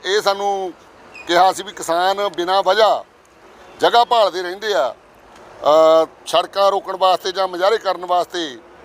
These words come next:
ਅਸੀਂ ਮਾਨਯੋਗ ਮੁੱਖ ਮੰਤਰੀ ਨੂੰ ਇਹ ਅੱਜ ਅਪੀਲ ਕਰਨ ਆਏ ਹਾਂ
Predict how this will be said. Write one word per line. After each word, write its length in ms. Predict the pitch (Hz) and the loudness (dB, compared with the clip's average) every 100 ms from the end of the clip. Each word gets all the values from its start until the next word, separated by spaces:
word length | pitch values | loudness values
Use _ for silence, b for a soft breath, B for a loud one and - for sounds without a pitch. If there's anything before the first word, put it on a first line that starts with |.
| - - - - - - 156 | -20 -20 -20 -20 -14 -4 -2
ਅਸੀਂ 320 | 196 214 220 | 0 0 2
ਮਾਨਯੋਗ 440 | 202 190 190 202 | 2 2 2 -4
ਮੁੱਖ 240 | 196 180 175 | -4 -6 -2
ਮੰਤਰੀ 340 | 190 190 202 | -4 -4 -10
ਨੂੰ 120 | 202 | -4
ਇਹ 200 | 196 196 | 0 0
ਅੱਜ 140 | 185 190 | 0 -2
ਅਪੀਲ 320 | 185 180 190 | -8 -12 -10
ਕਰਨ 280 | 196 190 190 | -4 -2 -2
ਆਏ 200 | 175 165 | -6 -4
ਹਾਂ 280 | 175 185 | -4 -4